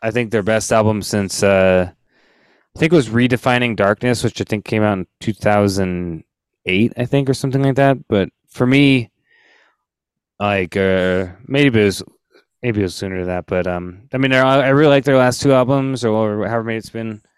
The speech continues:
since that album came out. But this one just seems to be on a whole nother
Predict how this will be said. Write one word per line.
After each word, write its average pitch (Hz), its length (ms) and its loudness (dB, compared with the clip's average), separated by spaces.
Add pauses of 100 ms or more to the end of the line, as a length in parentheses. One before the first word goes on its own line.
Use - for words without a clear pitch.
(280)
since - 260 -6
that 110 180 2
album 104 280 2
came 120 180 -2
out. 127 240 0 (500)
But 120 300 4 (960)
this 147 180 4
one 160 200 4
just 143 160 2
seems 135 220 2
to 120 80 2
be 120 120 6
on 110 140 2
a 101 40 0
whole 107 200 2
nother 95 680 2